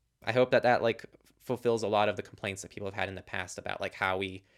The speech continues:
how scattered everything is on our ends.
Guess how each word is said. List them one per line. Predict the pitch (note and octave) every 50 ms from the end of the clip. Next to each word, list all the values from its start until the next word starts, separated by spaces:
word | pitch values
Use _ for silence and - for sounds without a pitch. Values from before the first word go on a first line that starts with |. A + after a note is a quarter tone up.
| _ _ _ _ _ _ _ _ -
how | - C#3+ C#3
scattered | C3 - - - G#2+ A#2+ A#2 A2+ G2+ F2+
everything | F#2 F#2 F#2+ F#2+ - G2 F#2+
is | C#2 C#2 D2 - - - - - -
on | G2 F#2+
our | F#2 E2+ D2+
ends. | D#2+ B1+ C#2+ G2+ - - -